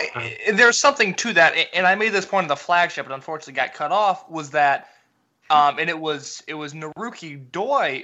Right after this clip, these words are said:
Speaker 2: who mentioned that he was, he was jealous of Tozawa that he was getting this opportunity to go to America.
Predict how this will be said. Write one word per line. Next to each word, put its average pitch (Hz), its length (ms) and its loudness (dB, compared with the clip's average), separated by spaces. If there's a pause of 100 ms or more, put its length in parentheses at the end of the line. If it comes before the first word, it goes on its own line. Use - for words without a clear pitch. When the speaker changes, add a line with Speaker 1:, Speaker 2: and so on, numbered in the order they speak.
Speaker 2:
who 160 200 -10
mentioned 156 520 -6
that 139 160 -4
he 160 180 -12
was, 139 480 -4 (460)
he 180 160 -4
was 170 240 0
jealous 185 420 0
of 180 120 -10
Tozawa 180 360 -2
that 156 100 -10
he 160 60 -12
was 147 140 -14
getting 170 180 -12
this 156 140 -10
opportunity 160 460 -4
to 143 40 -14
go 147 140 -10
to 139 80 -8
America. 143 680 0